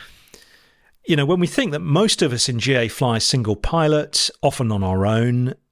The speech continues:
um, we can't just recuse ourselves in flight of our flying responsibilities. We've got to get ourselves safely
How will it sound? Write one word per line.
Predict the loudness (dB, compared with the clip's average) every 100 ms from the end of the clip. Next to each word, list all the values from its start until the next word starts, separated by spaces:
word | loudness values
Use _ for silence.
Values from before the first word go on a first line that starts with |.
| -4
um, | -2 0 0 0 -2 -2 -2
we | -2
can't | -2 0 0
just | 0 -2
recuse | -2 -4 -2 0 2 2
ourselves | 0 0 -2 0
in | -4
flight | -2 -2 -2
of | -2
our | 0 0 -4
flying | -2 -2 0
responsibilities. | -2 -4 -6 -8 -6 -4 -4 -2
We've | -2
got | -2
to | -2 -2
get | -2
ourselves | -2 -2 -2
safely | 0 -2 -2 -4